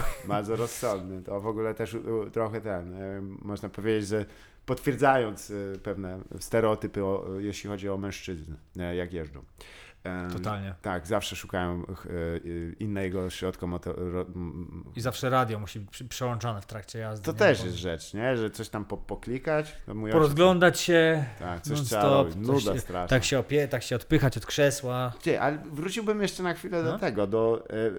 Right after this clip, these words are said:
Speaker 1: m, bo jak u-, dobrze pamiętam, że wy mieliście drużynę biegacką, taką, e, kopcową?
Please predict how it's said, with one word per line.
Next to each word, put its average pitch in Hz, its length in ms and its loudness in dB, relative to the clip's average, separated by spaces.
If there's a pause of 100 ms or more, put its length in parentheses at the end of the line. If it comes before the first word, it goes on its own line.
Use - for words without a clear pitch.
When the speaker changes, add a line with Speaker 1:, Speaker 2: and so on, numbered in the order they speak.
Speaker 1:
m, 113 260 -2
bo 117 380 0 (180)
jak 151 300 0
u-, 185 80 -4 (800)
dobrze 175 340 4
pamiętam, 165 400 2
że 185 120 -4
wy 151 80 -2
mieliście 139 380 -2
drużynę 120 760 -2 (100)
biegacką, 123 580 0 (200)
taką, 285 480 -8
e, 131 880 -4
kopcową? 165 520 -4